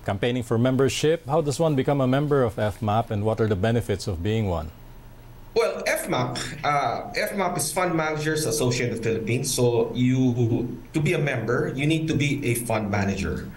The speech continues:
Speaker 2: Uh, normally for third parties, no? A professional fund manager. Minimum size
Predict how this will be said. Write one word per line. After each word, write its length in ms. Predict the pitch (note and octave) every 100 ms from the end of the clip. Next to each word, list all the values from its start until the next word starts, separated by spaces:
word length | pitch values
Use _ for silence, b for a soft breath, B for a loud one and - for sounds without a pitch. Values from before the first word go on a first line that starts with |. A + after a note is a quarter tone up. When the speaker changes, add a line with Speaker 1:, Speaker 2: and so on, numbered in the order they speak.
| B B B
Speaker 2:
Uh, 680 | G#2+ G#2+ G#2 G2+ - - -
normally 680 | D#3 D3+ D3+ D#3+ D#3 D#3 C#3
for 140 | B2+
third 380 | B2 C#3 C3+ B2+
parties, 480 | A#2 - G2+ E2+ -
no? 140 | -
A 100 | -
professional 480 | - G#2+ A#2+ - A#2
fund 260 | A2 A2 G#2+
manager. 680 | G2+ F#2+ F#2+ F#2+ F2 - B B B B
Minimum 480 | B2 E3 E3 D#3 D3+
size 800 | - B2 B2+ D#3 - - -